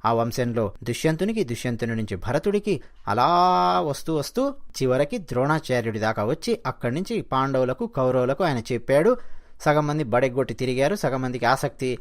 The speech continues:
లేనట్టు ప్రవర్తించారు, కొద్దిమంది కొన్ని మెళకువలు మాత్రం నేర్చుకున్నారు, కొద్దిమందికి ముప్పై మార్కులు వచ్చాయి వందకు, కొద్దిమందికి యాభై మార్కులు వచ్చాయి, కొద్దిమందికి థియరీలో తొంభై మార్క్స్ వచ్చాయి కానీ ప్రాక్టికల్స్ లో ఇరవై మార్కులే వచ్చాయి, కొంతమంది ఎనభై, డెబ్బై అలా కొట్టుకుంటూ వచ్చారు.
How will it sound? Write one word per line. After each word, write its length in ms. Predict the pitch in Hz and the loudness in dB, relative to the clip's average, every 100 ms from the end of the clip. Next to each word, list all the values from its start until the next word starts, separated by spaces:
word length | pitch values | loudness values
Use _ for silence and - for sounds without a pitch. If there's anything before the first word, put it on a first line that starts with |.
| - | -4
లేనట్టు 400 | 113 143 143 131 | 0 2 0 -2
ప్రవర్తించారు, 840 | 123 120 131 127 127 139 156 240 - | 0 0 0 -6 -2 2 2 0 0
కొద్దిమంది 380 | 160 147 147 143 | -2 0 -2 -2
కొన్ని 320 | - 160 170 | 0 2 2
మెళకువలు 440 | 160 143 147 135 | 2 0 2 0
మాత్రం 340 | 131 123 120 113 | 0 -2 -2 -2
నేర్చుకున్నారు, 680 | 139 - 147 147 156 220 - - | -2 -4 -6 -2 0 -2 -4 -4
కొద్దిమందికి 400 | 175 170 165 160 | 0 0 0 -2
ముప్పై 260 | 151 - | -2 -2
మార్కులు 320 | 165 160 151 143 | 0 0 0 -4
వచ్చాయి 260 | - 180 | 0 2
వందకు, 340 | 185 147 165 220 | 2 0 -2 -2
కొద్దిమందికి 640 | 180 147 135 143 143 110 139 | -2 -2 -2 -2 -2 -4 0
యాభై 320 | 143 143 160 | 6 6 6
మార్కులు 300 | 151 135 143 | 2 0 -2
వచ్చాయి, 320 | 139 202 214 - | 0 0 0 -2
కొద్దిమందికి 600 | 185 170 170 170 170 170 170 | -2 0 0 -2 -2 -2 0
థియరీలో 360 | 202 240 254 220 | 2 4 4 2
తొంభై 260 | 180 170 165 | 4 2 2
మార్క్స్ 260 | 151 - | 0 0
వచ్చాయి 260 | 139 143 135 | -2 0 0
కానీ 160 | 156 | 0
ప్రాక్టికల్స్ 640 | 190 135 170 - 175 170 147 | -2 -2 -2 -2 0 0 2
లో 300 | 135 139 147 - | 2 4 2 0
ఇరవై 260 | 143 156 160 | 2 4 4
మార్కులే 400 | 151 147 147 147 | 4 2 0 0
వచ్చాయి, 340 | 143 202 226 | 0 0 0
కొంతమంది 540 | - 220 202 190 190 185 | 0 -4 0 2 2 2
ఎనభై, 520 | 170 170 160 160 160 | 2 2 2 2 2
డెబ్బై 280 | 151 151 151 | 2 4 4
అలా 240 | 147 143 | 6 4
కొట్టుకుంటూ 520 | 139 160 160 165 156 | 2 0 0 0 0
వచ్చారు. 420 | 151 - 175 233 | 0 2 2 2